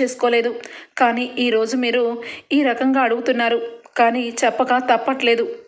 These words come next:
కానీ నేను ఈ విషయం చెప్పానని ఎవరికీ చెప్పొద్దు దయచేసి" అని చెప్పి ఏడుస్తూ చెప్తుంది. వెంటనే కూడా, "నేను ఎవరికీ చెప్పను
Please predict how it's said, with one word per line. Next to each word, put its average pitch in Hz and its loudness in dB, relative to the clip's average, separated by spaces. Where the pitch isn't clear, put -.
కానీ 226 0
నేను 254 2
ఈ 240 -2
విషయం 233 -2
చెప్పానని 233 -2
ఎవరికీ 247 0
చెప్పొద్దు 233 0
దయచేసి" 226 0
అని 233 -2
చెప్పి 233 -2
ఏడుస్తూ 240 2
చెప్తుంది. 233 -2
వెంటనే 214 0
కూడా, 233 0
"నేను 233 0
ఎవరికీ 233 0
చెప్పను 233 0